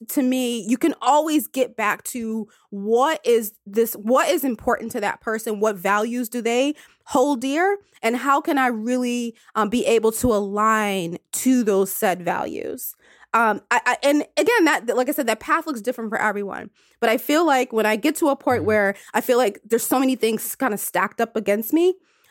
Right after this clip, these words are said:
Speaker 1: I have to take a step back and say, "Okay, you know what? I can't focus on all those. Let me go back to, back to basics. Let me go back to ground one. What is the thing that we can all, we can agree on?"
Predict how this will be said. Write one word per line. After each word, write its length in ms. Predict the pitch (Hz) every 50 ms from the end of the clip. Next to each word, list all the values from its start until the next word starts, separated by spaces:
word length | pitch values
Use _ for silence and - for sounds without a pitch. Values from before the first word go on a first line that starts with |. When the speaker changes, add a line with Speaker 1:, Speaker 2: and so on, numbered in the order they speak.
| - _ -
Speaker 1:
I 100 | 240 262
have 180 | 269 247 -
to 80 | - 233
take 180 | - 269 247
a 60 | 247 -
step 200 | - 262 233 -
back 220 | 226 214 214 214
and 100 | 214 202
say, 140 | - 208 196
"Okay, 200 | 180 - 220 220
you 140 | 208 202 220
know 120 | 226 240
what? 220 | 254 262 262 - -
I 80 | - 254
can't 280 | 254 - 294 247 -
focus 400 | - - 233 226 226 277 285 -
on 120 | 262 240 -
all 240 | - 185 190 208 214
those. 400 | 240 247 294 330 370 381 - - - - - _ -
Let 220 | 220 240 247 285
me 100 | 302 277
go 160 | 240 262 240
back 240 | 220 214 190 202 202 -
to, 420 | - - 220 208 214 202 185 - _ - - - 190 185 202 _ _ _ _ _ _
back 320 | _ - 196 208 285 - -
to 100 | - 220
basics. 580 | 190 185 175 196 - - - - - - - -
Let 100 | 220 240
me 80 | 240
go 120 | 214 247 226
back 220 | 233 220 214 214
to 100 | - 233
ground 340 | 202 208 220 196 190 190 190
one. 300 | 190 185 190 202 240 269 - - - _ -
What 260 | 202 208 233 269 349
is 100 | 339 294
the 100 | 339 339
thing 260 | - - 262 262 254
that 200 | 247 214 180 202
we 160 | 196 247 262 247
can 180 | - 277 254 -
all, 220 | - 214 208 185
we 140 | 196 262 262
can 200 | - 269 247 - -
agree 380 | 196 196 165 196 202 196 185 -
on?" 340 | - - - - 262 247